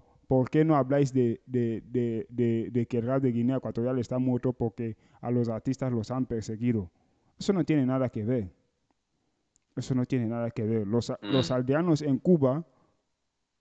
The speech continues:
Speaker 1: hicieron música contestataria contra el régimen cubano y siguieron ahí.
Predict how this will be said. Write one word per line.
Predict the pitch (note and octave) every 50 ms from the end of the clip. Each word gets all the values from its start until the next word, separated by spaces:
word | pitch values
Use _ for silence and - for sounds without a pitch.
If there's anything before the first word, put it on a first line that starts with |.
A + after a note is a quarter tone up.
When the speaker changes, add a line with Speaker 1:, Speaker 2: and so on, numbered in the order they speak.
| _ _ _
Speaker 1:
hicieron | - C#3+ B2+ - - G3+ G3+ F3+ F3 D#3
música | D3 D3+ E3+ F3 - - F3 - D#3+ D3+
contestataria | - C#3+ C3 B2 - C3 B2+ - A#2+ - - C#3 C#3+ C#3 B2+ A2+
contra | - A#2 A2+ G#2+ A2+ A2+
el | A2+
régimen | A#2+ C3 A#2+ C#3 B2+ B2+ B2 A#2+
cubano | - A#2 G#2+ A2 B2+ C3+ C3+ A#2 A2 C3 - _ _ _ _ _ _ _ _ _ _
y | - C#3
siguieron | - - C3+ A2+ - - D#3 E3 D#3+ D#3 C3+ B2
ahí. | A#2+ A#2+ C3+ D#3 E3 B2 F#2